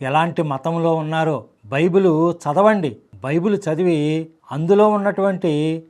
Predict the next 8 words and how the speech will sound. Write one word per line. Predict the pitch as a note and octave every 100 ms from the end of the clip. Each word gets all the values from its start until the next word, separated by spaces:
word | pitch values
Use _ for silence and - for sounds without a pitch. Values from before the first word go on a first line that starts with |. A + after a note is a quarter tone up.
| _
విషయాలను | A#2 C3+ G3+ G3+ A3 G#3
తెలుసుకోండి. | - F3+ F3+ - G#3+ G3 E3+ A2 _ _ -
తెలుసుకుని | B2+ C3+ - C#3 C3 A#2+ B2 B2+ - C#3
ఇలాంటి | C3+ E3 G#3 F#3 F#3 E3
మార్గంలో | E3+ D3 D#3 D3+ F3+ F3 F3
ఉన్నామా | D3+ C#3 D3+ D#3 D#3
మేము | D#3 D3+ D3+
అని | C#3+ C#3+ B2 B2+